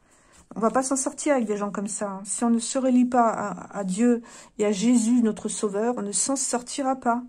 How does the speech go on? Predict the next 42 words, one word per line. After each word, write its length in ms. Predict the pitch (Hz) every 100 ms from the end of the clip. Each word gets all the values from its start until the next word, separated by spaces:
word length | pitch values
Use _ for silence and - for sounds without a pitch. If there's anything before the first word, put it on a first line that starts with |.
| - - - -
Bon, 60 |
moi, 120 | 185 190
je 80 |
pense 160 | - 220
de 60 | -
toute 80 |
façon 160 | 180 226
qu'on 140 | -
va 100 | 190
vers 140 | 190 185
les 100 | 185
tribulations. 600 | - 185 180 180 180 -
Donc, 140 | - -
euh, 40 | - - -
<laughs> 240 | - -
comme 160 | - 247
ça, 200 | 247 240
c'est 200 | - 233
réglé, 380 | 190 196 233 220
hein. 60 | 220 - - - - - - - - - _
Voilà, 300 | 208 208 180 180 -
il 80 | 185
faut 180 | - 254
qu'on 180 | 247 220
fasse 360 | 240 233 -
l'union, 280 | 247 240 226
vous 60 | 220
voyez. 340 | 196 214 240 -
C'est 180 | - -
ce 60 |
que 80 | -
le 80 | 226
jeu 100 | 226
me 140 | 240
dit, 160 | 240 247
on 60 | 226
faut, 220 | - -
il 60 | 180
faut 160 | - 262
qu'on 140 | 226
fasse 320 | 240 240 -
l'union. 400 | 233 220 220 262